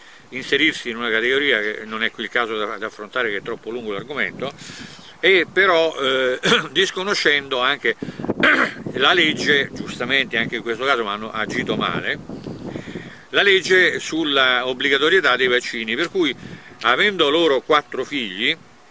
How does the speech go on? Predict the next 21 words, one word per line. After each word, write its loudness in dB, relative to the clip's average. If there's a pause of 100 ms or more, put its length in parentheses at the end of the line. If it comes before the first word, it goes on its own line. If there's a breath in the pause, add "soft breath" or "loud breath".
(400 loud breath)
tempo 2
fa 4
era 4
stato, 2 (1400 loud breath)
eh, 4
diciamo, -4
eh, 0
coinvolto 2
in -6
una, -6
questa -2
vicenda 0 (720 loud breath)
della 2
sanzione 0 (100)
il -6
figlio, -2 (180)
il -14 (100)
terzo, 0
il -2
terzo -4
figlio, -4